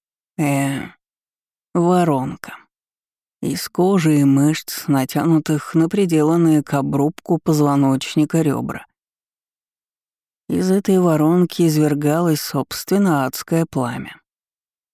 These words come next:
«Он был слепой?» спросила я. «Если и видел, то не так, как мы с вами»,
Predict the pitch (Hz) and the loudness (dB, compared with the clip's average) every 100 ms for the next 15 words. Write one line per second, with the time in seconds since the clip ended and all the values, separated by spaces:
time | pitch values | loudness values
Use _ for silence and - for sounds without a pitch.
0 | _ _ _ _ _ _ _ _ _ _ | _ _ _ _ _ _ _ _ _ _
1 | _ - 175 160 156 151 151 - 170 143 | _ -2 2 2 2 0 -2 -6 -4 -2
2 | 147 180 240 _ _ _ _ - - - | -2 -4 -4 _ _ _ _ -18 -10 -4
3 | 170 - 160 151 147 160 _ _ _ _ | -4 -4 -4 -4 -8 -12 _ _ _ _
4 | _ _ _ - 175 233 214 - 180 165 | _ _ _ -8 -4 -4 -6 -2 2 4
5 | 160 175 165 147 135 143 143 143 135 147 | 4 4 4 2 -2 0 2 2 2 -2
6 | 135 - 143 - 143 135 - - 135 135 | -2 -4 -4 0 0 0 -6 -4 -4 -6
7 | - | -10